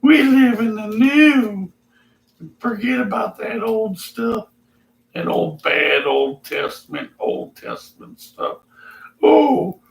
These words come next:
we live in the new. Why don't you rip out all those fucking pages of the old?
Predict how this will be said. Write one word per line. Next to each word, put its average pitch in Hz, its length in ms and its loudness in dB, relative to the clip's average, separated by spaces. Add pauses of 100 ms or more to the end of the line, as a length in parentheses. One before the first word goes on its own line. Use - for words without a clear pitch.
(120)
we 214 200 -2
live 185 280 -2
in 175 100 -4
the 160 120 -2
new. 180 720 0 (420)
Why - 160 -2
don't - 120 -2
you - 160 -6
rip 117 340 -4
out - 240 2
all - 460 2
those - 140 -8
fucking - 540 -8 (580)
pages 107 800 -4
of - 160 -20
the - 160 -10
old? - 480 -4